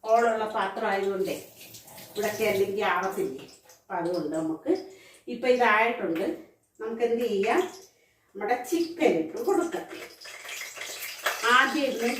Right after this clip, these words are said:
ചിക്കൻ ഈ എണ്ണയ്ക്കകത്തത് ഒന്ന് ചുരുണ്ട് വരും. ഈ ഫ്രൈ കുറച്ചേ ഉള്ളൂ, വളരെ കുറച്ച്, കുറച്ചേ എടുക്കത്തുള്ളൂ.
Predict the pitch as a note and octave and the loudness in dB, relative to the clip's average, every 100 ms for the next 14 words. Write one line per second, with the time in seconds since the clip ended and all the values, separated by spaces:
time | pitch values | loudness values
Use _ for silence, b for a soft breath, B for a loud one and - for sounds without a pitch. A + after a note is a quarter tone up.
0 | D4+ A#3 F3+ - - - - - - - | -4 -4 -2 0 0 -2 -8 -10 -10 -12
1 | - A#3+ B3 A3+ A#3 A#3 A3+ F#3 F#3 G3+ | -12 -2 2 2 2 2 0 2 0 2
2 | F#4+ - - - - - - - - - | 0 0 -8 -10 -10 -12 -10 -10 -10 -8
3 | A3+ A#3+ B3+ D#4+ D#4 C#4+ D4 D4+ - - | -2 0 4 4 2 0 2 4 4 4
4 | - - - - - - - - - - | 0 0 0 2 2 2 0 0 0 0
5 | - - - - - - G#3+ B3 B3 A#3 | 0 0 0 0 0 0 2 2 2 4
6 | G#3 F#3+ D#3+ - - - - - - - | 6 4 4 2 0 0 0 0 0 0
7 | - - - - - - - - - - | 0 0 0 0 0 0 0 0 0 0
8 | - - C4+ - D#4+ E4+ G4+ E4 G3 - | 0 2 2 6 8 8 8 4 4 0
9 | - - - - A3 A3 A#3+ C#4 D#4+ E4+ | -2 -2 -2 -2 0 2 4 2 2 0
10 | D#4+ C4+ - C4+ B3 - - - - - | 0 0 0 0 0 0 -2 -2 -2 0
11 | A#3+ A#3 B3+ A3+ F3+ F#3+ - - | 0 2 2 2 2 2 0 0